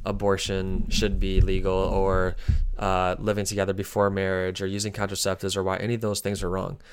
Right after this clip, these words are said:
But it's all, all based on just philosophy and logic and using a thing to its ends and its purpose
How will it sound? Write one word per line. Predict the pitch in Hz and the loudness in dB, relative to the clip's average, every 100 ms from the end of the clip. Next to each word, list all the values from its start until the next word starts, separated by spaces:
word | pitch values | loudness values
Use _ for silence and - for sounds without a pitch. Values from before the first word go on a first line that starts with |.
| - - - - - - _ _ | -20 -20 -20 -20 -20 -20 _ _
But | 107 113 107 - _ _ | 2 4 4 0 _ _
it's | 104 - | -2 2
all, | 113 135 117 - _ _ _ _ _ | 4 6 4 0 _ _ _ _ _
all | 113 143 | 4 6
based | 113 117 - | 6 2 2
on | 101 | 0
just | 95 - - | 0 -2 -2
philosophy | - 101 101 107 - 101 | 0 2 2 -2 -4 -4
and | 92 | -2
logic | 95 95 101 98 | -2 0 -2 -4
and | 95 | -4
using | 95 104 101 | -2 -2 -4
a | 95 | -4
thing | 98 98 | -4 -4
to | 95 104 92 | -6 -4 -4
its | - | -4
ends | 98 104 101 | -4 -4 -4
and | 95 | -4
its | - | -6
purpose | - 95 101 98 | -4 -2 0 0